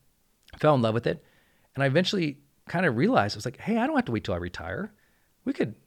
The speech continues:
have a home down here someday." So that, uh, happened faster than I imagined, and we ended up getting a home down there and,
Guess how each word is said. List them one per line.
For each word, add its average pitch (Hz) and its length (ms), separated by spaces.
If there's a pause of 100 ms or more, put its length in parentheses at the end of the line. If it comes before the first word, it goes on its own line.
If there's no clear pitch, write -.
have 120 160
a 107 80
home 101 220
down 95 160
here 92 160
someday." 92 400 (800)
So 113 580 (240)
that, 110 360 (500)
uh, 104 260
happened 117 320
faster 120 320
than 98 120
I 95 200 (160)
imagined, 175 400
and 131 180
we 110 80
ended 110 200
up - 20
getting 117 200
a 98 60
home 98 200
down 95 220
there 98 260
and, 87 140